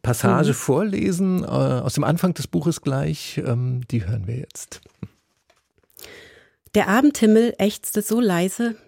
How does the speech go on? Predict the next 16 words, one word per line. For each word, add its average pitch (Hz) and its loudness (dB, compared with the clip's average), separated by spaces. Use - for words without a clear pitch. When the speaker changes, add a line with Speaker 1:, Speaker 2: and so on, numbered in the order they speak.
Speaker 2:
dass 185 -2
man 190 2
schon 202 0
sehr 220 2
genau 196 2
hinhören 190 0
musste, 180 -2
um 190 0
es 180 -6
später 202 -2
polizeilich 175 -4
bezeugen 165 -4
zu - -10
können. 175 -6
Der 196 2
Himmel 220 4